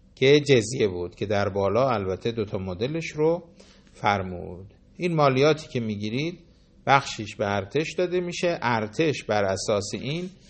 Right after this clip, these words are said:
می‌تونه چیکار کنه؟ جهاد عدوهم رو انجام بده، می‌تونه بره به مبارزهٔ با تهدیدات.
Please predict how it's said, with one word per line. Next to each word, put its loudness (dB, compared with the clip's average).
می‌تونه -2
چیکار 6
کنه؟ 0
جهاد 2
عدوهم 2
رو 4
انجام 0
بده، -14
می‌تونه -2
بره 4
به 2
مبارزهٔ -2
با 0
تهدیدات. -6